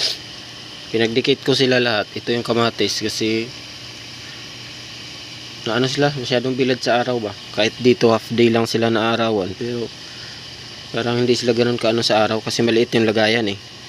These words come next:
Compared kasi doon, ayun, yung isa.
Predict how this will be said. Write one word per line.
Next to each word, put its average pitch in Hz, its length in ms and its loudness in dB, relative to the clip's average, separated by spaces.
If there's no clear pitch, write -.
Compared 123 400 2
kasi 131 240 0
doon, 104 240 0
ayun, 107 300 -4
yung 113 240 -8
isa. 104 320 -6